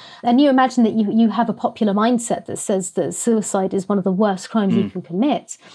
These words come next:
Speaker 1: But then you also have a people that would admire historical figures like Cato, the Roman politician who, who killed himself rather than submit to Caesar.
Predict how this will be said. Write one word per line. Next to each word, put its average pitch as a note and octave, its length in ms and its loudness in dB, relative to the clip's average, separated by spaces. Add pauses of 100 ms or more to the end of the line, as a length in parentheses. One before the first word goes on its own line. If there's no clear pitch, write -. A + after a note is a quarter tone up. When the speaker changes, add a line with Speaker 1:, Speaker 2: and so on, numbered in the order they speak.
(420)
Speaker 1:
But B3+ 140 2
then C4+ 140 4
you C4+ 120 4
also D4+ 260 2
have C#4 160 0
a B3 60 -4
people C4 480 2
that - 180 -4
would G3 140 -2
admire A3 540 2
historical G#3+ 640 -4
figures G3+ 640 -2 (260)
like G#3+ 340 0
Cato, G3 680 0 (380)
the A3+ 80 2
Roman A#3 320 4
politician B3+ 560 0
who, G3+ 260 0
who A3 100 4
killed D#4+ 340 2
himself G3+ 440 0
rather G3+ 220 2
than F#3+ 160 2
submit F#3 340 -4
to F3 80 -10
Caesar. B3+ 480 0